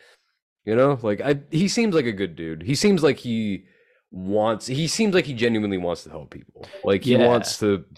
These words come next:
Speaker 1: be that person, like, he wants to be that inspirational figurehead. And it's like, okay, yeah, maybe it was kind of built off of a lie, but it's like,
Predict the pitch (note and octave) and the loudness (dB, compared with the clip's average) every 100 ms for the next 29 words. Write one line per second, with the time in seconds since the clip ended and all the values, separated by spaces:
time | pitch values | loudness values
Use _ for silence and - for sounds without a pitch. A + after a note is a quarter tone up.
0 | _ A2 G#2+ G#2+ G2+ G2 - G2 F2+ G2+ | _ -4 -2 0 0 -2 -4 -4 -4 -4
1 | F#2 F2 - - - A#2+ C3+ B2 A2 A2+ | -4 -4 -8 -20 -12 -4 -4 -2 0 0
2 | A2 G#2+ - G#2+ G#2 - F2+ - F#2+ - | 0 -4 -2 0 0 0 -4 -4 -8 -8
3 | - - D#2 - - G#2+ - G#2+ G2+ F#2+ | -16 -20 -20 -14 -6 -6 0 2 4 2
4 | - - - - A#2+ A#2+ A2 A#2 G#2 G#2 | -6 -20 -10 -6 0 0 2 2 0 -2
5 | G#2+ G#2+ G2+ G2 F#2 - G#2 F2 G2 G2+ | -2 -4 -2 -4 -6 -10 -10 -4 -4 -4
6 | F#2+ E2+ E2+ A2 A#2+ G2 F#2+ F2+ F2 - | -8 -8 -2 0 2 2 0 -2 -6 -4
7 | F#2 F2 E2+ - | -2 -2 -6 -14